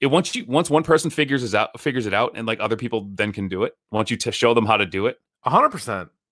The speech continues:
Speaker 1: And so, like, he's
Speaker 2: Oh,
Speaker 1: like, "I
Speaker 2: that's
Speaker 1: get it."
Speaker 2: definitely the
Speaker 1: It's like, "I
Speaker 2: yeah.
Speaker 1: don't want credit for it," but it's kinda <laughs> bullshit.
Speaker 2: But it's, right. Oh, yeah,
Speaker 1: Yeah.
Speaker 2: yeah, yeah. And it's weird 'cause I'm sure some people are like, "Oh, look at him. He's jealous of Mike Myers." It's like,
Speaker 1: It's like,
Speaker 2: "Well,
Speaker 1: "No, I don't
Speaker 2: if
Speaker 1: want
Speaker 2: that's
Speaker 1: credit
Speaker 2: the,
Speaker 1: for it. It's just
Speaker 2: if that's the
Speaker 1: bullshit."
Speaker 2: real
Speaker 1: Yeah.
Speaker 2: story, then that's the real story."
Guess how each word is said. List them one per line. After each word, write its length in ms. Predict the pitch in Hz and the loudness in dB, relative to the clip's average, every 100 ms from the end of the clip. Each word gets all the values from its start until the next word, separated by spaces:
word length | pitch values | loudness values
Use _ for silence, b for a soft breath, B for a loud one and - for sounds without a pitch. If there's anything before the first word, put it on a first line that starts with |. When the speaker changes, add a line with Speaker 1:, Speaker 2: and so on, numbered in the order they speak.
| - | -2
Speaker 1:
And 100 | 127 | 0
so, 200 | 156 135 | 4 6
like, 340 | 127 117 - _ _ _ _ - | 6 2 -2 _ _ _ _ 2
he's 140 | 247 | 4
Speaker 2:
Oh, 20 | 214 | 6
Speaker 1:
like, 120 | 123 | 4
"I 80 | 202 | 2
Speaker 2:
that's 80 | |
Speaker 1:
get 120 | 226 226 | 4 4
it." 40 | 135 | 4
Speaker 2:
definitely 220 | 117 117 | 2 -2
the 40 | |
Speaker 1:
It's 80 | 120 | -2
like, 100 | 131 | 0
"I 20 | |
Speaker 2:
yeah. 40 | 127 | 2
Speaker 1:
don't 240 | 135 127 | 2 0
want 240 | 107 131 - | -4 -6 -2
credit 280 | 165 196 - | -2 -2 -4
for 200 | 185 220 | -8 -4
it," 60 | |
but 100 | 123 | -4
it's 140 | 113 - | -4 -4
kinda 200 | 120 117 | -4 -2
<laughs> 20 | |
bullshit. 440 | 110 110 - 175 _ _ _ - | -4 -6 -6 -6 _ _ _ -2
Speaker 2:
But 120 | 135 | -2
it's, 260 | 123 - - _ - | -2 -10 -20 _ -6
right. 300 | 165 254 156 _ _ _ | 0 2 0 _ _ _
Oh, 120 | 277 311 | 2 4
yeah, 220 | 311 240 | 4 4
Speaker 1:
Yeah. 60 | |
Speaker 2:
yeah, 60 | 196 156 | 4 2
yeah. 60 | 123 b b b | -2 b b b
And 100 | 208 | -2
it's 160 | 202 190 | -2 -2
weird 220 | 226 175 | -4 -2
'cause 80 | 156 | -2
I'm 80 | |
sure 180 | 147 196 | 0 -2
some 160 | - 170 | 0 -2
people 220 | 165 160 | 0 0
are 40 | 127 | 0
like, 140 | 123 | 2
"Oh, 180 | 156 147 | 4 4
look 200 | 139 143 | 4 0
at 80 | 131 | 0
him. 180 | 139 127 | -2 -2
He's 240 | 117 101 | -6 -8
jealous 540 | - - 139 135 127 123 | -12 -2 2 4 2 -2
of 80 | |
Mike 260 | 123 123 - | 0 0 4
Myers." 320 | 123 120 113 | 4 6 4
It's 80 | 117 | 0
like, 100 | 143 | -4
Speaker 1:
It's 80 | 185 | -2
like, 60 | |
Speaker 2:
"Well, 80 | 196 | 0
Speaker 1:
"No, 80 | 175 | 0
I 20 | |
don't 80 | 120 | 0
Speaker 2:
if 40 | 160 | 2
Speaker 1:
want 0 | |
Speaker 2:
that's 160 | 269 - | 2 2
Speaker 1:
credit 160 | 254 107 | 0 0
Speaker 2:
the, 60 | |
Speaker 1:
for 180 | 87 85 | -4 -8
it. 40 | 110 | -6
It's 80 | |
just 120 | 120 143 | -6 0
Speaker 2:
if 60 | |
that's 220 | 214 226 - | 2 2 0
the 60 | |
Speaker 1:
bullshit." 100 | 208 | 0
Speaker 2:
real 120 | 196 120 | 2 2
Speaker 1:
Yeah. 40 | |
Speaker 2:
story, 380 | - 294 381 196 | 2 2 6 6
then 120 | 180 | 4
that's 180 | 190 190 | 0 0
the 100 | 175 | -2
real 140 | 170 | -2
story." 420 | 170 - 233 127 | -2 0 0 0